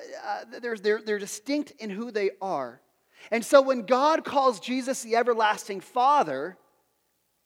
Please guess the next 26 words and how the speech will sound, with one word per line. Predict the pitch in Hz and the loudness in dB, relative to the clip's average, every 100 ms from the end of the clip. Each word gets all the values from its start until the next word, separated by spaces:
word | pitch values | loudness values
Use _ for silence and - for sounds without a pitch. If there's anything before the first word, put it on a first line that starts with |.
| _ _ _ _ - | _ _ _ _ 0
that | 220 | 2
doesn't | 254 208 | 2 -4
mean | 226 247 | -6 -4
that, | 196 175 - | -4 -4 0
that | 190 185 | -2 0
Jesus | 180 220 196 - | -6 -6 -8 -8
becomes | 180 196 175 | -8 -6 -6
the | 165 | -8
Father. | - 220 196 170 - - | -4 -2 -2 -4 -8 4
What | 214 233 | 4 6
that | 233 | 0
means | 233 262 294 262 220 226 - - - | 0 -4 -2 -4 -6 -8 -12 -14 -2
is | 226 220 220 - | 2 2 0 -2
when | 196 202 | 0 2
God | 233 247 | 2 0
calls | 240 254 | -2 -6
him | 226 | -4
Everlasting | 233 226 214 220 202 | -4 -2 -4 -4 -4
Father, | 214 208 190 - | -2 -2 -6 -6
it's | - 190 | -2 -2
meant | 226 285 | 0 -2
to | - | -4
help | 208 269 254 269 | -4 0 2 4
us | 240 - | 2 -2
understand | 226 226 226 - 220 196 196 - - - | -4 -2 -2 -6 -4 -2 -2 -6 -20 -18
how | - 226 233 247 | -10 -2 0 0